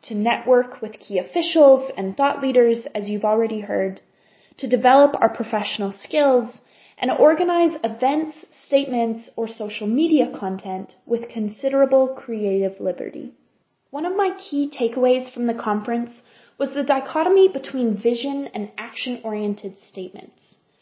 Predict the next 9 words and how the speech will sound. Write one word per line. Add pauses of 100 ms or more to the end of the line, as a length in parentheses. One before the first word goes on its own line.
(320)
I
found
that
the
vast
majority
of
our
calls,